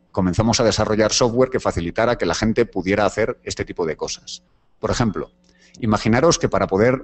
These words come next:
manifestaros en la calle, y esa costumbre que tenéis aquí en Ecuador de tumbar presidentes, eh, eh, eh, que os diera por, ¿no? <coughs>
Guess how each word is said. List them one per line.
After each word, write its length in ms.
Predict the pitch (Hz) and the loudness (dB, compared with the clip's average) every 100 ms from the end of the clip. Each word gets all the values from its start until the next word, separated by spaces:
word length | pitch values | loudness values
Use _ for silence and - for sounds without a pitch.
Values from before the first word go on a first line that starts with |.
| - | -8
manifestaros 680 | 117 101 101 107 - 110 104 | -2 2 2 0 2 2 2
en 100 | 110 | 2
la 120 | 101 | 2
calle, 380 | 117 120 92 80 | 2 2 2 0
y 240 | 76 78 - | -2 -8 -8
esa 200 | 95 95 | -4 -2
costumbre 420 | 95 - 104 92 | -2 -2 0 0
que 80 | 92 | -2
tenéis 340 | 95 101 101 | 0 0 0
aquí 160 | 92 104 | -2 0
en 80 | 95 | 0
Ecuador 360 | 92 92 123 87 | 2 4 4 2
de 400 | 82 80 78 - | -2 -4 -8 -10
tumbar 320 | 95 90 95 | -4 0 0
presidentes, 840 | 92 90 101 113 78 80 - - - _ _ - - | 0 2 2 2 0 -6 -8 -12 -16 _ _ -20 -6
eh, 140 | 92 - | -6 -2
eh, 220 | 101 - - | -2 -2 -2
eh, 140 | 98 | 0
que 100 | 107 | 2
os 80 | 98 | 4
diera 300 | 110 117 113 | 4 2 2
por, 580 | 113 110 107 101 95 - _ _ - - - - - - _ | 4 6 6 4 2 -4 _ _ -20 -20 -20 -20 -20 -20 _
¿no? 220 | 104 214 339 - 247 - 302 - | -4 -4 -4 -4 -4 -4 -10 0
<coughs> 540 | 143 143 - 170 113 | 2 2 0 -2 -2